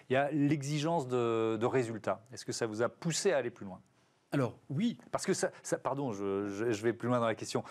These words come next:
Speaker 1: Euh, derrière, il y a des investissements, ça coûte de l'argent, enfin, voilà, il y a un impact, euh, économique pour l'entreprise qui n'est pas neutre.
Speaker 2: Alors,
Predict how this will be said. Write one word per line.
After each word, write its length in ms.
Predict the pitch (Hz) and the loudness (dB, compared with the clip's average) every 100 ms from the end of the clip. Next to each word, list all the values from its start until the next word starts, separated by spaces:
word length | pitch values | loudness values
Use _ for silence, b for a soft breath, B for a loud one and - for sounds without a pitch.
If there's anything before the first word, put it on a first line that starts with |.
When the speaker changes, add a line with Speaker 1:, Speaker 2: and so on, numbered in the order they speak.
| B B - | B B 0
Speaker 1:
Euh, 260 | 131 135 135 | 0 0 0
derrière, 460 | 127 135 139 180 | -2 2 2 2
il 60 | 165 | 2
y 20 | |
a 40 | 123 | 0
des 140 | 117 | 0
investissements, 640 | 117 104 117 - 147 165 | 0 -2 -6 -2 0 2
ça 140 | - 135 | 0 -2
coûte 140 | 127 | 0
de 60 | 117 | 2
l'argent, 380 | 101 101 120 151 | 0 0 2 2
enfin, 380 | - 104 104 | 2 2 2
voilà, 200 | 113 135 | 2 0
il 40 | 101 | 0
y 60 | |
a 140 | 95 98 | -2 -2
un 200 | 101 101 | -4 -4
impact, 380 | 107 139 127 120 | -2 -4 -4 -2
euh, 240 | 107 107 | 0 0
économique 420 | 120 135 127 131 | 0 0 0 -2
pour 120 | 127 113 | -2 -2
l'entreprise 340 | - 110 151 | -2 -4 -2
qui 60 | 120 | -2
n'est 60 | |
pas 80 | 104 | -2
neutre. 260 | 95 90 - b b b | -4 -6 -14 b b b
Speaker 2:
Alors, 320 | 170 160 | 0 0